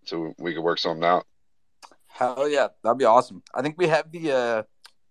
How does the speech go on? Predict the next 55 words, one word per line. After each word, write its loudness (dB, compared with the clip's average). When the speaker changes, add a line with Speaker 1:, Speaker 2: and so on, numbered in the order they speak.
Speaker 2:
like, -4
the -8
regular -6
Nexi -10
toolkit -4
in -2
our 2
Discord, -4
but -4
yeah, 2
I'd -4
love 0
to, -8
uh, -6
to -20
check -4
out -4
the -4
app 0
and -16
see -12
that -6
side -4
of -8
things -14
as -20
well. 0
Speaker 1:
For -2
sure, 2
for -4
sure. 0
Uh, 10
we'll 4
link 2
up, 4
uh, 4
on 2
that -4
<laughs> -12
meeting -2
that 0
was -2
supposed -6
to -6
be 0
<laughs> -4
whenever 4
this -2
started. 8
I 10
was 6
like, 4
"Wait 4
a -2
minute." -4